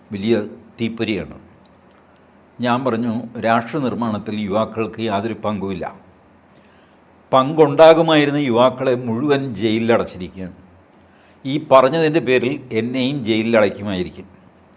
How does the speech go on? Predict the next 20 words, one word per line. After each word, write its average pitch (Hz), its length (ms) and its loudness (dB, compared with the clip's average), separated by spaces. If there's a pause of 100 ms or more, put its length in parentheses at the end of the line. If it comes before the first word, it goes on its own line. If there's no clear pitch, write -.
(400)
എന്നാൽ 127 360 2
പൂജപ്പുര 139 600 0
സെൻട്രൽ 131 440 -2
ജയിൽ 113 400 0
ആണുങ്ങൾക്കുള്ളതാണെന്ന് 117 1040 2
വിശ്വസിക്കുന്നവനാണ് 92 920 -10
ഞാൻ." - 220 -14 (800)
ഒരു - 180 -18 (160)
തട്ടങ്ങ് 95 420 -8
തട്ടി. - 180 -18 (1900)
എല്ലാവരും 110 420 -6
മിണ്ടാതിരുന്നു. 90 520 -8 (720)
ചർച്ചയൊക്കെ 131 460 -2 (100)
കഴിഞ്ഞു. 92 320 -6 (2000)
പോകുന്ന 151 380 0
വഴിക്ക്, 104 500 -4
എൻ്റെ 107 180 -6
റൂമിലേക്ക് 120 460 -2
പോകുന്ന 104 420 -6
വഴിക്ക് 98 500 -6